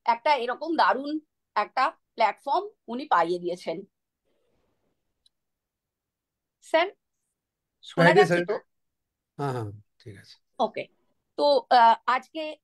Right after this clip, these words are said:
Speaker 1: আহ, শুক্রবার, অন্যান্য দিনের মতনই আজকে আমরা আবার এখান থেকে ট্রেনিং নেব।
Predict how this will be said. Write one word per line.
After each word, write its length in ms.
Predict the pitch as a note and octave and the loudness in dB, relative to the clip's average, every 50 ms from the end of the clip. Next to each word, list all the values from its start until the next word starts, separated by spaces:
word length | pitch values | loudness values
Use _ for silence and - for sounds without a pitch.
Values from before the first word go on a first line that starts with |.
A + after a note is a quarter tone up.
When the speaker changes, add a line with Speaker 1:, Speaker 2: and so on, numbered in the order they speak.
| _ | _
Speaker 1:
আহ, 300 | - A#3 A3+ G#3+ G#3+ A3 | -2 0 2 2 2 0
শুক্রবার, 580 | A3+ - - D#4 - - D#4 D#4 C#4+ B3+ - G4 - _ _ _ _ _ _ _ _ _ _ _ _ _ _ _ - | -4 -6 -16 -16 -10 -6 -4 0 0 0 0 -2 -6 _ _ _ _ _ _ _ _ _ _ _ _ _ _ _ -4
অন্যান্য 380 | C4 C4+ C#4+ C#4 D4 D#4 D#4 D#4 | -2 -2 0 -2 -4 -6 -6 -8
দিনের 280 | C4 D#4 D4+ D#4+ D#4+ | -8 -4 -4 -2 -2
মতনই 360 | D4+ C#4 C4 - D4 D4+ G4+ | -4 -6 -10 -8 -8 -8 -6
আজকে 380 | A4+ G4+ A3 G#3+ G#3+ - - C#4 | -4 -2 -2 -4 -4 -6 -4 -4
আমরা 300 | B3 A3+ A#3 B3 D4+ F#4+ - _ _ _ _ _ _ _ _ _ | -4 -4 -2 -4 -4 -6 -6 _ _ _ _ _ _ _ _ _
আবার 280 | - A3+ A3 A3+ C4+ B3+ | -2 -2 0 0 -2 -2
এখান 240 | A3 - - C#4 | -4 -10 -12 -12
থেকে 180 | B3+ C#4+ C#4+ D4+ | -12 -12 -14 -14
ট্রেনিং 380 | D4 - C4+ B3+ B3+ C4+ C#4 C#4+ | -10 -8 -6 -6 -4 -4 -4 -2
নেব। 280 | C4+ C4 C4 D#4+ F#4+ | -2 0 0 -2 -4